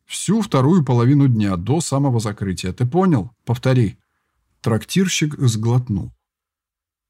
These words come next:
Ты будешь ждать, э, неделю в трактире "Кислый монах", — выдавил он, — "до закрытия". "Прекрасно". Незнакомец кивнул. "И будет лучше, если он придет. Для всех будет лучше".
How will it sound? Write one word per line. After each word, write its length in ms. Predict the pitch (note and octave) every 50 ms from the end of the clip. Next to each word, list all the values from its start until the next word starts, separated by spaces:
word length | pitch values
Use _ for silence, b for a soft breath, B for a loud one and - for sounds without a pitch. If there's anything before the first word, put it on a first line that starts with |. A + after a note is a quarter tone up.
| _ _ _ _ _ _ _ _ _ _
Ты 140 | - C#3 F3
будешь 320 | E3+ E3+ D#3 C#3 C3+ A#2+
ждать, 420 | G2+ G2 A#2 C3+ E3+ F3 C3 - -
э, 420 | G2 F#2+ F2+ F2 F2+ E2+ - - -
неделю 800 | - - C2 C#2 C#2 F2 F#2 G2+ G#2+ G2 F2 G#2+ - D3 C#3+ C3
в 80 | A#2+ -
трактире 500 | - G#2+ G#2 G2+ - - G3+ F3+ C#3 B2
"Кислый 320 | - D#3 F3 - - A#2
монах", — 480 | G2+ G2+ F#2 E2+ G2 B2 C#3+ C3 - - _ _ _ _ _ _ _ _ _ _ _ -
выдавил 500 | F#2 G#2+ G#2+ F#2+ F#2+ F#2+ G2 G2+ G2+ F#2+
он, — 480 | F2+ D#2 B1+ - - - - F2 F2+ F2
"до 120 | A#2 C#3
закрытия". 720 | C#3+ F3+ E3+ C3 - G2+ G2 E2+ - - F2+ F2+ F#2 - _ _ _ _ _ _ _ _ _ _ _ _ _ _ _ -
"Прекрасно". 640 | A#2+ F3 E3 - A#2+ F#2+ F2+ - - - G#2+ - _ _ _ _ _ _ _ _
Незнакомец 640 | A#2 A#2 B2 B2 B2+ B2 B2 B2 F3 F3 C#3+ A#2+ -
кивнул. 440 | - - G#2 G2+ G2+ G2 F#2+ F#2 - B B B B B B B B
"И 80 | G#2 B2+
будет 280 | D#3+ G#3 G3+ G3 F#3+ -
лучше, 360 | G3 A3+ B3 G3 - C#3 B2+
если 240 | A#2+ D#3 - - E3
он 180 | E3 D#3 C3 A#2+
придет. 480 | C#3+ E3 D3+ C3 B2 A2 F2+ - - - _ _ -
Для 220 | G#2+ A2 C3+ D3+
всех 300 | D3 - - G#3 D#3+ A#2
будет 280 | G2+ G2+ F2 F2 E2+ -
лучше". 440 | G2+ G2 E2+ - - - - A#2